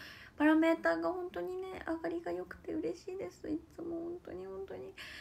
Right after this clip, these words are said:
ただ、その、せっかくね、応援してくださったのに、打倒ホテができなくて、ご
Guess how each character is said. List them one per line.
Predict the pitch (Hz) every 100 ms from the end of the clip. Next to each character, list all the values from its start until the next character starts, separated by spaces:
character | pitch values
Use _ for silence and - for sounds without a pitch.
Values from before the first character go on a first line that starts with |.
| - -
た | 311
だ、 | 302
そ | 294
の、 | 285 285
せ | 302
っ | 294
か | 302
く | 302
ね、 | 294
応 | 294 285
援 | 302
し |
て | 311
く | 302
だ | 294
さ | 294
っ | 285
た | 269
の | 233
に、 | 220
打 | 214 254
倒 | 302 294
ホ | 311
テ | 302 240
が |
で | 214
き | 220
な | 240 247
く |
て、 | 294
ご | 269